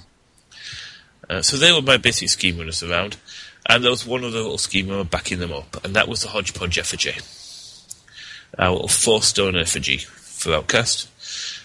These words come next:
who has a wonderful condition that combines well with the Towie Sheet upgrade I put on Von Schill.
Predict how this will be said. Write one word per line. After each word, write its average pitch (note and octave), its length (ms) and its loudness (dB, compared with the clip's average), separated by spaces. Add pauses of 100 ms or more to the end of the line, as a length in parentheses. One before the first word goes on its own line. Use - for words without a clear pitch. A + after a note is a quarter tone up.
(140)
who C#3 160 8
has C3 180 8
a C#3+ 40 4
wonderful D#3+ 340 2
condition F#2 440 0
that - 100 -4
combines G2+ 500 2
well G2 100 -2
with F#2 140 -4
the G2+ 60 -2
Towie A#2 340 2
Sheet - 200 -2
upgrade - 380 -8
I - 40 -8
put - 280 -12
on D#2+ 60 -8
Von D#2+ 220 -10
Schill. A#2+ 280 2